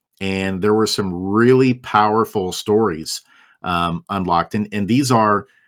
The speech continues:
um, organizational change management, uh, folks. These are professionals, um, in the class that you're teaching. And some of the things that you shared with me,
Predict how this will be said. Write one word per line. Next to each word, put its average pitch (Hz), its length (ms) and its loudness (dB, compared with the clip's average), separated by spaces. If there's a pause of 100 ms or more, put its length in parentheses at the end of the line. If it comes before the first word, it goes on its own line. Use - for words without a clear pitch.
(100)
um, 90 480 -2 (280)
organizational 120 720 2
change 113 380 -2
management, 101 600 -4 (320)
uh, 85 160 -6
folks. 87 300 -8
These 113 200 0
are 113 60 -2
professionals, 107 840 -4 (320)
um, 85 420 -2
in 104 140 -4
the 101 80 -2
class 104 380 0
that 95 200 -6
you're 87 100 -10
teaching. 80 480 -10 (400)
And 90 560 -4 (260)
some 120 220 2
of 127 60 2
the 127 100 2
things 123 300 0
that 98 180 -4
you 110 80 2
shared 107 360 0
with 95 200 -6
me, 80 360 -12